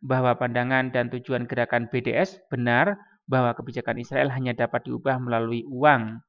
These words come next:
Gerakan boikot Israel B D S dilancarkan dengan tujuan mendukung rakyat Palestina yang tertindas dan mendorong perusahaan, universitas, dan lembaga internasional di seluruh dunia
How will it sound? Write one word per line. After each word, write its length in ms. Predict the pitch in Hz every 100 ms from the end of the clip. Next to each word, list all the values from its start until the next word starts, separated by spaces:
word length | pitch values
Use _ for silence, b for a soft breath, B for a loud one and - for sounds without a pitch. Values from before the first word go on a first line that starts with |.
| _ _ _ _ _ _ _ _
Gerakan 480 | - 160 165 170 170
boikot 400 | 147 147 143 139
Israel 560 | - - 135 110 139 147
B 80 | 131
D 160 | 120
S 240 | - 160 -
dilancarkan 720 | 131 120 117 117 131 131 123
dengan 160 | 120 120
tujuan 340 | 123 139 135
mendukung 560 | 135 135 135 156 156 156 - -
rakyat 400 | 147 165 160 -
Palestina 480 | 127 120 127 120
yang 160 | 117 117
tertindas 560 | 117 117 127 139 170 - b b b _
dan 240 | 156 165 170
mendorong 400 | 135 120 117 110
perusahaan, 720 | 120 117 123 117 120 127 127
universitas, 720 | - 120 131 123 127 127 120
dan 160 | 127 117
lembaga 320 | 113 113 117
internasional 800 | 117 117 120 117 131 127 135 135
di 80 | 135
seluruh 320 | 143 135 139
dunia 400 | 139 135 160 240